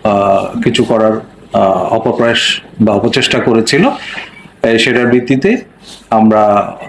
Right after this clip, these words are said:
তদন্তটা অব্যাহত রেখেছি এবং কারা কি উদ্দেশ্যে এখানে এসেছিল আর কারা কারা জড়িত ছিল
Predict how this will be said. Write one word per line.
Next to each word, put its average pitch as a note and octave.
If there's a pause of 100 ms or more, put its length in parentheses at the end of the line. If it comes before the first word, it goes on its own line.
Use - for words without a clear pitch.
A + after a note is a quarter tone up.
তদন্তটা A2
অব্যাহত A2+
রেখেছি A2+
এবং G#2
কারা A#2
কি A#2+
উদ্দেশ্যে A#2+
এখানে A#2
এসেছিল A#2+ (520)
আর A#2
কারা A#2+
কারা A#2+
জড়িত A2+
ছিল D#3